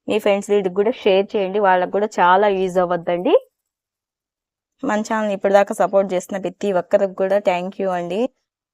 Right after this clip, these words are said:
చూడండి, లోపల వైపు బయట వైపు అంతా క్లీన్ అయిపోయింది. మన ఇండో ఎంత నీట్‌గా ఉందో, ఇలా రెండు రోజులకోసారి ఇలా క్లీన్ చేసుకున్నారనుకోండి,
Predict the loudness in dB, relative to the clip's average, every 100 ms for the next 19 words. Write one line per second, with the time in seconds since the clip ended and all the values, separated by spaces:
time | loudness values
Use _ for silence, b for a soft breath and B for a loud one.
0 | _ _ _ -4 -2 -2 -2 -2 0 0
1 | 0 -2 -2 -2 -2 -2 0 -2 -2 -6
2 | -6 -10 -8 -8 -6 -6 -4 -6 -6 -8
3 | -6 -6 -4 -6 -6 -8 -8 -6 -6 -6
4 | -6 -4 -4 -4 -4 -4 -4 -4 -4 -6
5 | -8 -6 -8 -4 -8 -6 -8 -6 -6 -8
6 | -4